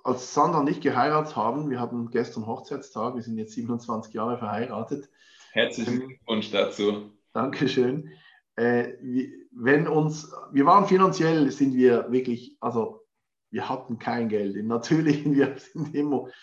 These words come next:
Speaker 1: knapp, also wir mussten erst mal meine alten Schulden noch abzahlen. Ja. Aber wenn, wenn, wenn mich jemand gefragt hat oder wenn meine Frau gefragt wurde, „Habt ihr Geld?“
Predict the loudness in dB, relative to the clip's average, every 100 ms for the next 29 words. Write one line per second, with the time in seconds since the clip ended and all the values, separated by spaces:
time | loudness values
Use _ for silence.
0 | -20 -20 _ 0 4 4 0 -4 0 2
1 | 4 4 2 0 0 0 0 -2 0 2
2 | 0 0 -2 -2 0 0 2 0 -2 -4
3 | -4 -4 -2 -2 -4 -6 -8 -12 _ -20
4 | -20 -20 -4 0 4 4 4 0 2 2
5 | -2 -8 -20 -20 -4 2 4 4 2 2
6 | 4 2 0 4 6 6 4 2 4 4
7 | 2 0 0 0 0 0 0 0 2 0
8 | 0 -2 0 0 2 2 2 -2 -12